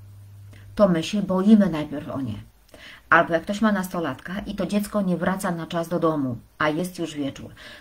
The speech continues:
to my się boimy o nie, że ono, że coś mu się stało. A kiedy się już pojawia, to często gęsto jest afera. "Dlaczego ty ode mnie odchodzisz w tym sklepie?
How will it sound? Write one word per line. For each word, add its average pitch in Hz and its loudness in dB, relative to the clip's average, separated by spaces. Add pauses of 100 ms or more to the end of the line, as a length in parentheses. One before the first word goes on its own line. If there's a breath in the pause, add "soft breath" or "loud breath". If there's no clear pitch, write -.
(100)
to 190 4
my 180 4
się 196 0
boimy 214 6
o 143 -4
nie, 135 -6
że - -4
ono, 202 2
że 196 -6
coś 220 -2
mu 226 6
się 226 0
stało. 156 -2 (480)
A 156 6
kiedy 160 -2
się 156 -8
już 135 -6
pojawia, 147 -2 (1200 soft breath)
to 165 -4
często 214 4
gęsto 156 -2 (920)
jest 117 -4
afera. 202 -2 (1040 soft breath)
"Dlaczego 220 6
ty 240 4
ode 202 8
mnie 202 4
odchodzisz 208 2
w - -6
tym 247 6
sklepie? 220 4